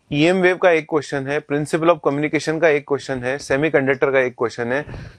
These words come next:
यानी कि मोटा मोटा अगर हम देखें तो इन बीस क्वेश्चन से आइडिया लग रहा है कि बिल्कुल सेम एग्जैक्ट पेपर वन जैसा पैटर्न है और क्वेश्चंस का सीक्वेंस भी लगभग, लगभग सेट सा है।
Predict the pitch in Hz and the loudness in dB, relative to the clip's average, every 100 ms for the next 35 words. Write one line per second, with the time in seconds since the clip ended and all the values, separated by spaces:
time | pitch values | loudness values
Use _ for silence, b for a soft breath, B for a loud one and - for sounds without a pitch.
0 | - 139 165 180 180 165 185 175 185 175 | -2 0 2 2 2 2 0 2 0 2
1 | 180 175 147 139 180 196 170 139 180 - | 0 0 -2 -2 -4 -4 0 2 0 -2
2 | 165 - 170 185 147 139 147 120 123 127 | -4 -2 -2 2 2 2 2 2 2 0
3 | 120 139 _ b b b - 160 143 147 | -2 -6 _ b b b 0 0 0 -4
4 | 165 - 190 185 - 165 170 170 139 127 | -4 0 0 -2 -2 0 0 0 -2 -2
5 | 110 170 175 - 156 147 151 135 139 127 | 2 2 2 -4 -2 0 2 2 0 -2
6 | 131 - 107 101 101 92 95 _ b b | -2 0 -2 -4 -8 -10 -14 _ b b
7 | b - 151 147 151 147 - 185 180 190 | b 0 2 4 2 0 0 -2 0 2
8 | 185 - - 180 165 190 180 185 170 151 | 4 2 -4 -10 -2 0 2 4 4 4
9 | 156 143 151 - 135 127 - 120 101 | 2 2 -2 -2 0 0 2 0 0